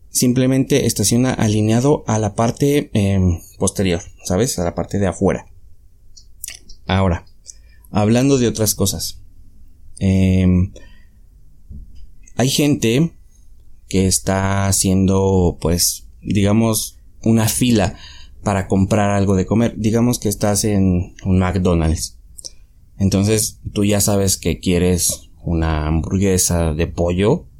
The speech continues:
y puto refresco con papas. Pero hay un imbécil adelante de ti que todavía está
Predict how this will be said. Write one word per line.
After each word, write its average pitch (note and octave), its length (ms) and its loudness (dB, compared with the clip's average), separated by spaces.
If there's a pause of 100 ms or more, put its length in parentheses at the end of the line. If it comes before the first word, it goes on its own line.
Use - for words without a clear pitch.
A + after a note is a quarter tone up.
(100)
y D2+ 380 -4 (160)
puto F#2+ 220 0
refresco F#2 440 -2
con D#2 180 0
papas. - 400 -12 (840)
Pero A2 200 2
hay A2+ 200 4
un B2 100 4
imbécil A#2+ 500 4
adelante F#2+ 400 2
de G2+ 160 2
ti G#2+ 200 -2
que G2+ 120 -2
todavía G2+ 600 2
está F#2+ 840 0